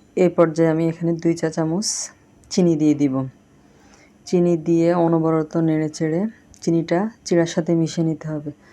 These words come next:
আর এক মিনিটের মধ্যেই চিড়া, উম, চিনিটা গলে চিড়ার সাথে মিশে যাবে। চিনি দেওয়ার পরে আর বেশিক্ষণ ভাজা লাগবে না।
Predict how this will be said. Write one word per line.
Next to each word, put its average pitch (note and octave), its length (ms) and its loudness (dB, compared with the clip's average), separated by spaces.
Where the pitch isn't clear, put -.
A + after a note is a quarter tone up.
আর C#3+ 260 0
এক E3+ 160 2
মিনিটের F3+ 320 0
মধ্যেই F3 360 0
চিড়া, E3 340 -2
উম, D#3+ 260 -4
চিনিটা E3 440 0
গলে E3 260 0
চিড়ার E3 280 0
সাথে - 220 -10
মিশে D#3 280 -2
যাবে। C#3+ 240 -2
চিনি F3+ 240 2
দেওয়ার E3+ 240 6
পরে E3+ 200 4
আর D#3 80 2
বেশিক্ষণ E3 420 -2
ভাজা D#3+ 220 0
লাগবে D#3 300 0
না। D#3 160 2